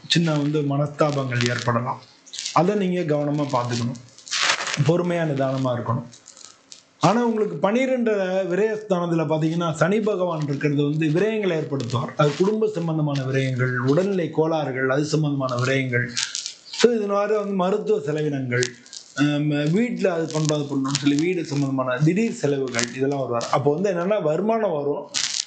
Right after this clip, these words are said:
அது செலவும் வரும், அதே நேரத்துல செலவும் வரும். So, நீங்க நினைச்ச காரியம் நடக்கிற மாதிரி இருக்கும், ஆனா கொஞ்சம் தள்ளி போகும். So, இதெல்லாம் வந்து சனி பகவானால உங்களுக்கு ஏற்படும்.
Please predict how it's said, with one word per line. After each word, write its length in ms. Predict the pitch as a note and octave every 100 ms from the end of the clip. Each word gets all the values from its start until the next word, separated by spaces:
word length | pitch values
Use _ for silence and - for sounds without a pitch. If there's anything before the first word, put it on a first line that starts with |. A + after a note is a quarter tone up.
| - - -
அது 200 | D#3 D#3+
செலவும் 600 | - F3+ A#3 A#3+ A#3 G#3
வரும், 240 | D3+ -
அதே 220 | D#3 E3+
நேரத்துல 340 | F#3 D#3 C#3 D3+
செலவும் 420 | D3+ C3 C3 A#2
வரும். 200 | G#2 - - _ _ - - -
So, 160 | F#3+
நீங்க 340 | E3 D#3 D#3+ F3
நினைச்ச 340 | A#3+ B3+ A#3
காரியம் 440 | F#3 F#3 G#3 G#3+
நடக்கிற 440 | F3+ F3 G#3 A3 G3
மாதிரி 240 | F#3 F#3
இருக்கும், 300 | E3 D3+ G3+
ஆனா 240 | F#3 F#3 G#3+
கொஞ்சம் 300 | G#3 F3 D#3
தள்ளி 260 | C#3+ D#3
போகும். 380 | C#3 A#2+ G2+ - - - - -
So, 140 | G3+
இதெல்லாம் 480 | G3+ G3+ G#3+ G#3+ G#3+
வந்து 460 | G3+ G3 A#3+ A#3+ - E3 D#3
சனி 220 | F3 G#3+
பகவானால 540 | A3+ G#3+ F#3+ E3 E3
உங்களுக்கு 320 | D3+ C3+ A#2
ஏற்படும். 500 | B2+ A#2 A#2 - -